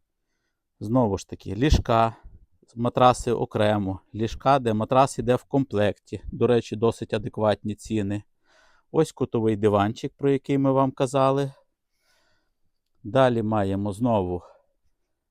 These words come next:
дитячі ліжка. До речі, ось варіант вам з підйомним механізмом. Ще одне у вигляді дивану,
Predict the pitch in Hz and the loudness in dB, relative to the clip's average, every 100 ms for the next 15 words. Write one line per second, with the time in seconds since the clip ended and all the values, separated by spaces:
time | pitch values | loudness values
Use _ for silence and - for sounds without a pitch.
0 | _ _ 123 113 - 117 101 - 95 107 | _ _ -8 -6 0 0 0 -4 -6 0
1 | 101 120 117 139 - _ _ _ _ _ | 0 2 2 0 -6 _ _ _ _ _
2 | _ 110 120 127 110 - - 120 - 107 | _ -4 0 2 0 -4 -6 -6 -4 -4
3 | 107 101 95 - 85 90 - - 139 151 | 0 0 -2 -8 -14 -14 -12 -8 0 2
4 | 147 135 127 123 - 131 123 120 110 104 | 4 2 2 0 -2 -2 0 -2 -4 -6
5 | 110 _ _ _ _ _ _ _ _ _ | -6 _ _ _ _ _ _ _ _ _
6 | _ _ _ _ - - - 151 147 127 | _ _ _ _ -20 -8 2 4 4 2
7 | 123 110 120 127 131 123 113 117 110 117 | 0 0 0 2 2 0 -2 -2 0 4
8 | 117 117 110 110 | 4 4 0 -8